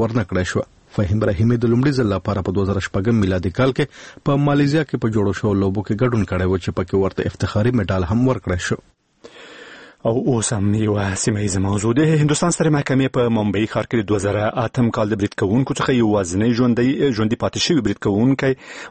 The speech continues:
Speaker 2: محمد اجمل قصاب ته د مرګ سزا تایید کړه. په دې برید، بریدونو کې یو سل شپږ شپېته کسان وژل شوي وو او محمد قصاب یو له لسو برید کوونکو څخه و. په دې اړه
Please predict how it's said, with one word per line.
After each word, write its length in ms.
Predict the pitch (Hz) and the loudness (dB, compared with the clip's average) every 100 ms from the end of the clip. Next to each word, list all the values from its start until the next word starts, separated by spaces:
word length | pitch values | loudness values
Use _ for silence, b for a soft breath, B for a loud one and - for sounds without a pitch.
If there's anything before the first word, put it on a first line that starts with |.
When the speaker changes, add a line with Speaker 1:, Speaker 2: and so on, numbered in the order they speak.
| 120 | -2
Speaker 2:
محمد 320 | 107 110 107 123 | 0 0 0 -2
اجمل 260 | 101 110 104 117 | 0 -2 -2 -4
قصاب 260 | - 123 | -2 -2
ته 120 | - 117 | 0 0
د 60 | 120 | 0
مرګ 200 | 123 - | 0 -4
سزا 180 | 90 98 | -4 -4
تایید 340 | - 95 90 - | -4 -6 -4 -2
کړه. 180 | 127 131 B B B B | -2 -4 B B B B
په 80 | 151 | 0
دې 100 | 170 156 | 0 0
برید، 160 | 160 - 156 147 | -4 0 2 2
بریدونو 280 | 131 139 151 | 0 0 0
کې 120 | 139 | 2
یو 200 | 147 139 | 2 2
سل 120 | 143 139 | 2 -2
شپږ 320 | - - - | -2 -4 -4
شپېته 220 | - 117 | -4 -2
کسان 240 | 110 107 95 | -2 0 0
وژل 260 | 92 92 - | 0 0 2
شوي 200 | 127 127 | 4 4
وو 160 | 127 131 123 | 4 4 2
او 100 | 139 | 2
محمد 320 | 131 113 104 - - | 0 0 -2 -4 -4
قصاب 380 | 113 110 - 104 113 | -2 -4 -4 -2 2
یو 100 | 135 143 | 2 2
له 400 | 139 135 139 123 | 2 2 2 2
لسو 280 | 127 - 107 | 0 -2 -4
برید 180 | 95 - | -4 -2
کوونکو 320 | 98 92 - - | -2 -2 -4 -8
څخه 120 | - | -4
و. 120 | 87 | -4
په 120 | - | -2
دې 100 | 101 101 | 0 0
اړه 120 | 101 | 0